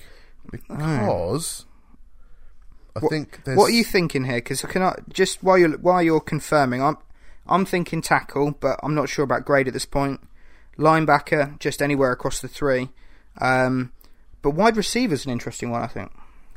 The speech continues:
Speaker 2: It is interesting 'cause, like I said, Calvin Ridley's still there.
Speaker 1: Mm-hmm.
Speaker 2: Um, I just don't
Speaker 1: D J
Speaker 2: rate any
Speaker 1: Moore as well.
Speaker 2: Yeah, yeah.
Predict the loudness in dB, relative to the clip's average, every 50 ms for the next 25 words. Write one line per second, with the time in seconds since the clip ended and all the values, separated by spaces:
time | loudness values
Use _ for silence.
0 | -18 -18 -16 -16 -16 -16 -18 -18 -20 -20 -16 -8 -4 -2 2 4 4 6 6 4
1 | 2 2 -2 -2 0 -2 -2 0 0 0 0 0 -2 -4 -4 -4 -4 -4 0 0
2 | 0 0 2 0 -2 -2 -2 -4 -8 -8 -10 -12 -16 -16 -16 -12 -8 -8 -8 -6
3 | -6 -8 -8 -10 -10 -14 -18 -18 -20 -20 -14 -8 -4 -2 -2 -2 -4 -6 -10 -8
4 | -6 -4 -4 -4 -6 -8 -12 -10 -4 -4 -4 -4 0 0 2 2 4 4 4 4
5 | 4 4 2 2 2 2 0 0 -2 -4 -4 -4 -6 -6 -4 -2 -2 0 0 0
6 | 0 -2 -2 -4